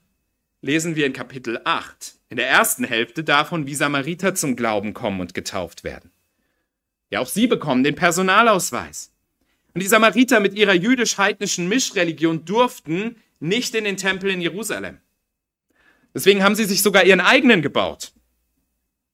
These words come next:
Aber Lukas macht deutlich, diese Samariter haben jetzt Zugang zu Jesus, dem wahren Tempel.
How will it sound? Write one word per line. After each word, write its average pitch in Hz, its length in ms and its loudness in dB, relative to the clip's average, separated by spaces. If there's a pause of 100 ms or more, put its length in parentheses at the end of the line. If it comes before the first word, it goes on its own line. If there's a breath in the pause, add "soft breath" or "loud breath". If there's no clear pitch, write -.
(1040)
Aber 180 380 0
Lukas 226 340 0
macht 202 220 -2
deutlich, 180 600 -2
diese 262 340 -2
Samariter 208 680 -2
haben 185 220 2
jetzt 180 380 -4
Zugang 196 400 2
zu 180 180 -4
Jesus, 160 540 2
dem 160 200 0
wahren 180 400 4
Tempel. 135 480 0